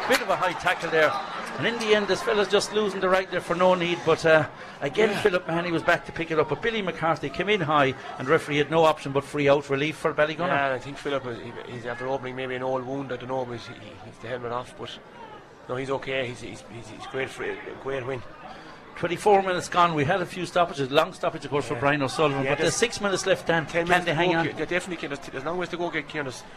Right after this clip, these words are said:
Speaker 2: ten minutes at least to be played in this game, like, you know. So, um,
Speaker 1: It's anyone's
Speaker 2: it's
Speaker 1: game.
Speaker 2: anyone's game, yeah.
Speaker 1: So Stephen O'Keefe coming out to take this one. The Bank of Ireland man, based in Baggot Street, but never missed a training session. Fergal organised a few sessions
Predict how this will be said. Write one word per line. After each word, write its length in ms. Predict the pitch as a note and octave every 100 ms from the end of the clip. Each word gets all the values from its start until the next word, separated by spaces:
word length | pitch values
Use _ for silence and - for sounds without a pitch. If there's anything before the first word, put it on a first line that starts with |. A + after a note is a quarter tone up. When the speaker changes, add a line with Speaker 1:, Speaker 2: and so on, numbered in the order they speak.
| - -
Speaker 2:
ten 180 | - E3
minutes 180 | E3 D3
at 60 | D3+
least 100 | D#3
to 60 |
be 60 | C#3
played 200 | - C#3
in 60 | C#3
this 140 | C3
game, 240 | C3 C3
like, 140 | A#2 A2+
you 60 |
know. 140 | B2+ C3
So, 220 | - B2+
um, 180 | B2 A#2 - - - -
Speaker 1:
It's 100 | -
anyone's 360 | C#3+ D3 D3+ B2+
Speaker 2:
it's 80 | C3
Speaker 1:
game. 100 | F3+
Speaker 2:
anyone's 320 | D3 D#3 B2+
game, 180 | A#2+ A2+
yeah. 120 | A#2 - - - - - - - -
Speaker 1:
So 120 | -
Stephen 320 | A#2 - C#3+ C#3
O'Keefe 340 | - C#3 C3+
coming 220 | - B2+
out 160 | C3+ C3+
to 80 | A#2+
take 220 | C3+ -
this 200 | C#3+ -
one. 140 | A#2+ F#2 - - -
The 80 | -
Bank 240 | D3+ D3 C#3+
of 100 | B2+
Ireland 340 | C#3 C#3 B2+
man, 200 | B2+ A#2+
based 320 | D3+ D3 C#3
in 120 | D3+ C3
Baggot 260 | C#3+ C3+
Street, 240 | B2+ D3 C3
but 140 | -
never 200 | D#3+ C#3
missed 220 | C3+ C3
a 60 | C#3
training 320 | - C#3+ C3+
session. 320 | - C3+ C#3
Fergal 340 | - D3+ C3+ C#3+
organised 500 | D3 C#3+ C#3+ C#3+ C3+
a 40 |
few 140 | - C#3+
sessions 400 | D#3+ C#3+ C3+